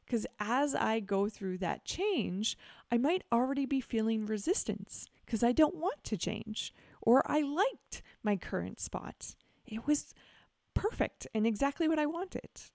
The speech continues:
And now I'm being made to transition through something, okay? Or the opposite. Think of a job you didn't like and you were, you know, so done with it and wanting to leave.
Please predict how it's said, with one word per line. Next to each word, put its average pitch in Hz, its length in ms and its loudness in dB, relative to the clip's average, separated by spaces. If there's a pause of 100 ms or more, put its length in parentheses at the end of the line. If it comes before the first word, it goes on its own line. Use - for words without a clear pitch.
(120)
And 196 160 4
now 220 220 4
I'm 247 160 4
being 214 380 2
made 196 360 2
to 214 140 0
transition 185 720 0
through 180 240 -4
something, - 440 -10 (600)
okay? 196 260 0 (760)
Or 202 460 10 (280)
the 311 100 4
opposite. 370 640 2
Think 247 180 -2
of 285 100 2
a 294 80 0
job 277 280 0
you 302 100 6 (100)
didn't 339 320 4
like - 400 -6 (100)
and 208 140 6
you 247 120 6
were, 247 280 4 (520)
you 214 180 -2
know, 233 80 -4
so - 480 4
done 277 260 2
with 233 160 0
it 180 160 0
and 175 260 0
wanting 254 480 -2
to 214 120 -8
leave. 247 800 0